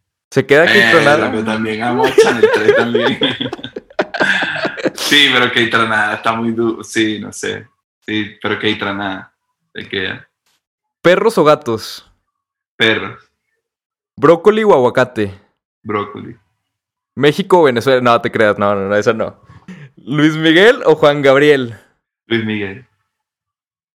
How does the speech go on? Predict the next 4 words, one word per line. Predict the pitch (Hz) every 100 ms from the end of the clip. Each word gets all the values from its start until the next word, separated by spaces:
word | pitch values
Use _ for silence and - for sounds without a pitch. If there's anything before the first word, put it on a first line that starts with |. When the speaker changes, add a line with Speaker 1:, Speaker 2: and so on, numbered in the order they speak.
| _ _ -
Speaker 1:
¿Rojo | 110 160 190 -
o | 240 185
azul? | 127 143 127 107 - _ _ - - -
Speaker 2:
Azul. | 110 104 98